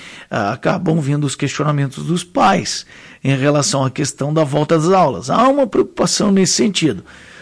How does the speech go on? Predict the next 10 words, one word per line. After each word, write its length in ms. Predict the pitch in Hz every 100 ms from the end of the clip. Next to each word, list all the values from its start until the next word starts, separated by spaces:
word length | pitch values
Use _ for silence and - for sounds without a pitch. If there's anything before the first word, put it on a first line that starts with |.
| -
Por 100 | 220
enquanto 380 | 247 196 220 220
não 100 | 220
se 160 | 190 202
trabalha, 840 | 202 170 170 196 196 143 127 90 - - _
eh, 600 | 104 92 87 85 85 80 104 -
com 240 | 151 143
essa 280 | 160 160 170
possibilidade, 1000 | - 170 - 175 165 165 147 147 120 -
mas 300 | 160 180